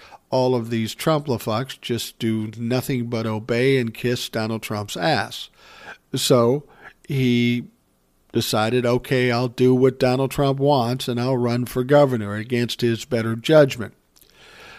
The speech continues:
Now, David Perdue is endorsed by Donald Trump. You have to remember that.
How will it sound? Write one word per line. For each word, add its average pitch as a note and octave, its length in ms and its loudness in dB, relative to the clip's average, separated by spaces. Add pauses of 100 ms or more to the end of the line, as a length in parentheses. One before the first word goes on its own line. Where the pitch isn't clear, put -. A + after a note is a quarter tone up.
(180)
Now, C3+ 100 6
David A#3 600 6 (240)
Perdue C#3+ 560 4
is D3 340 4
endorsed B2+ 640 2
by A2 200 0
Donald G#2+ 440 -4
Trump. - 480 -8 (400)
You B2+ 60 -4
have A#2 140 -4
to B2 100 -4
remember A2+ 480 0
that. A2 260 -10